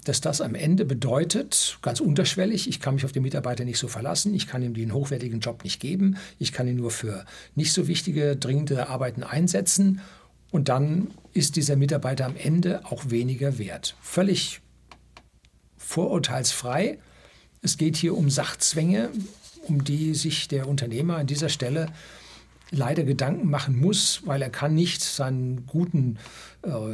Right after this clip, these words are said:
Lieferanten, nicht Lieferanten, seinem guten Kunden sagen, hier, ich muss leider den Einsatz hier um zwei Wochen verwechs-, äh, verwechseln, äh, verschieben,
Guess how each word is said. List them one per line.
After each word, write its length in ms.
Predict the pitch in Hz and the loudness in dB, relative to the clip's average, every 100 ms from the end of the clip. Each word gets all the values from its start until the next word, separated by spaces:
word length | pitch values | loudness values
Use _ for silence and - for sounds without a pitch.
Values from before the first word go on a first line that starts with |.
| 107 | 0
Lieferanten, 720 | 139 139 110 135 180 185 147 | 0 2 0 2 2 0 2
nicht 160 | 139 139 | 2 0
Lieferanten, 320 | 123 110 113 | -2 -2 -2
seinem 140 | 117 | -2
guten 260 | 113 151 143 | 0 0 0
Kunden 420 | - 170 196 185 | 4 4 6 4
sagen, 420 | 135 120 143 165 | 2 0 0 0
hier, 440 | 147 110 156 170 143 - - - - - _ _ _ - | 0 0 2 2 0 -6 -20 -20 -20 -20 _ _ _ -14
ich 120 | - | -2
muss 160 | 139 139 | 0 2
leider 400 | 131 143 143 139 | 0 2 0 0
den 240 | 139 135 | -2 -4
Einsatz 440 | 139 143 143 143 - | 0 0 2 2 0
hier 220 | - 143 | 0 -2
um 120 | 143 | -2
zwei 200 | 143 131 | -2 -2
Wochen 640 | 120 - 139 135 131 180 - - - - - - - | -2 0 0 0 -4 -12 -14 -20 -20 -20 -20 -20 -20
verwechs-, 480 | - - 120 139 - | -12 -6 -4 -2 0
äh, 220 | 208 131 | 0 0
verwechseln, 500 | - 110 101 - 98 - - - | 0 -6 -2 -4 -4 -12 -18 -8
äh, 80 | - | -4
verschieben, 680 | - - 165 175 190 180 | 0 2 4 6 8 6